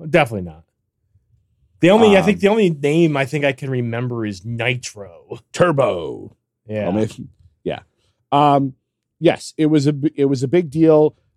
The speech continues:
Speaker 2: Uh, I wanna say, like, Steve Urkel compete-, like, there was a sh-, you know, it, it broke through into, there were T V shows, like, your, your sitcoms had some gladiator elements to it, uh,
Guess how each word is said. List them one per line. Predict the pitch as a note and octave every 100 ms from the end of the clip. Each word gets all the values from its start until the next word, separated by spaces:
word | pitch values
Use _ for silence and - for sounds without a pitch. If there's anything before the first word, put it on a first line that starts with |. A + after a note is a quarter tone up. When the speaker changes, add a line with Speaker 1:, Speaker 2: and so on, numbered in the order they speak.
| -
Speaker 2:
Uh, | B2 A#2 A2+
I | - C3
wanna | C3+ C#3
say, | C3+ - C3+ C3
like, | G2+ G2 -
Steve | _ - - A#2 G#2+
Urkel | - A2+ - A2 A2+ -
compete-, | G2 F#2+ A2 G2 F2+
like, | F2+ - _
there | G2
was | F#2+ F#2
a |
sh-, | F#2 - -
you | B2
know, | F2 F2 _ _ _ -
it, | C3
it | - B2+ A2
broke | C3+ D3
through | - C3+ C#3 B2+
into, | A#2+ B2 B2+ A2+
there | G#2+ A2
were | A2 G2+ _ -
T | - C#3+
V | A#2 A2+
shows, | - A2+ G#2 G#2+ G#2
like, | G2 F2+
your, | - -
your | A2+ G#2
sitcoms | - - - - B2 A2 G#2
had | - G2+ G2
some | F#2 G2
gladiator | E2 F#2+ G2+ G2 F#2+ F#2+ F#2 F2
elements | G2+ G2+ F#2+ F2+ -
to | - - F#2+
it, | F2+ E2+ _ _ _ _
uh, | G2+ G2+